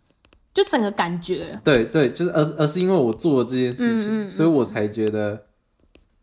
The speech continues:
Speaker 2: 就是心情变好，而不是说因为我获得了扩香，然后扩香让我心情变好。我觉得是这样子的差异。
Speaker 1: 哦，就是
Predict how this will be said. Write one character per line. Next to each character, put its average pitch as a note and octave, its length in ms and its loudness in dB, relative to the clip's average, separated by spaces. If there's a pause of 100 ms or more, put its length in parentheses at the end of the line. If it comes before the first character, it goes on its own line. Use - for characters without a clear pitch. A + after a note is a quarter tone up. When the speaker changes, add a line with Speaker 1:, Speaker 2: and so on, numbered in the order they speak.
(120)
Speaker 2:
就 C3 140 -8
是 A2+ 720 -2 (240)
心 A#2+ 240 -4
情 A2 180 -4
变 A2 220 -6
好， - 260 -16
而 C3 120 2
不 C3 180 0
是 C3+ 80 -2
说 C3+ 380 0
因 B2+ 100 -4
为 C3+ 140 0
我 G#2+ 320 -2 (680)
获 B2+ 220 2
得 G#2+ 160 0
了 G#2+ 100 2
扩 A2+ 300 -4
香， A2 240 -10
然 G#2+ 100 -6
后 A#2 120 -2
扩 A#2+ 300 -2
香 A#2 240 -6
让 A#2+ 160 -4
我 G2+ 60 -12
心 A2 180 -12
情 G#2+ 200 -12
变 A2+ 180 -12
好。 - 160 -20 (320)
我 A2 80 -2
觉 A2+ 140 -4
得 A2+ 40 -2
是 B2+ 140 -8
这 B2 140 -4
样 A2 160 -4
子 G#2 120 -16
的 G2 120 -10
差 F#2+ 260 -10
异。 - 20 -10
Speaker 1:
哦， A#3+ 140 2
就 C#4+ 140 -2
是 G#4 100 -2